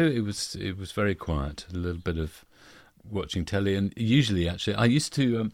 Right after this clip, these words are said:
<laughs> when, when I was, uh, just first in London, I used to have a Sad Miserable Bastards New Year's Eve party, <laughs> and the qualifications were, it was eight to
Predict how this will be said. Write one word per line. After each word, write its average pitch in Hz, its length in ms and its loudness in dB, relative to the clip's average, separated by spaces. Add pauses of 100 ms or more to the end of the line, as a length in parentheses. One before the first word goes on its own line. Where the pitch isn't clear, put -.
(120)
<laughs> - 160 -20
when, 113 120 2 (680)
when 117 200 4
I 113 140 6
was, 107 340 4
uh, 107 140 4
just 107 340 2
first 113 320 2
in 104 100 4
London, 85 380 2 (420)
I 110 140 4
used 110 300 4
to 107 180 4
have 101 320 0 (120)
a 95 320 4 (380)
Sad 110 460 2
Miserable 92 480 2
Bastards 87 760 0 (120)
New 110 160 8
Year's 95 320 8
Eve 98 240 6
party, 78 500 2 (400)
<laughs> - 380 -10
and 101 180 6
the 95 60 4
qualifications 104 800 6
were, 85 200 6
it 90 140 2
was 90 200 2
eight 113 440 4
to 101 220 6